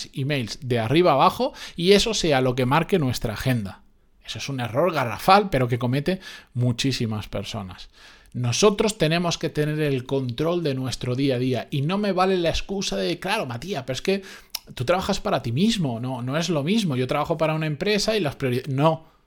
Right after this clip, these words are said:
Yo también he trabajado para una empresa y aunque en ese momento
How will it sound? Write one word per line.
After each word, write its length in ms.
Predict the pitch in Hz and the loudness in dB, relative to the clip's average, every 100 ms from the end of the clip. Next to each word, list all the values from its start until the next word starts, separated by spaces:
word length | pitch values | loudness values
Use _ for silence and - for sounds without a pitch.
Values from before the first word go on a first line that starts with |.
| _ _ _ _ _ _ _ _ _ | _ _ _ _ _ _ _ _ _
Yo 260 | 107 107 120 | -10 -6 -4
también 360 | 131 123 139 208 | -2 0 2 4
he 80 | |
trabajado 520 | 214 208 185 180 180 160 | 4 4 4 2 0 2
para 160 | 165 | 2
una 140 | 160 156 | 2 -2
empresa 400 | 131 160 147 127 | -2 0 0 0
y 80 | |
aunque 320 | 127 123 117 117 | -2 -2 -4 -6
en 60 | |
ese 220 | 147 165 | -4 -2
momento 580 | 185 180 180 170 151 135 | -2 0 0 0 2 2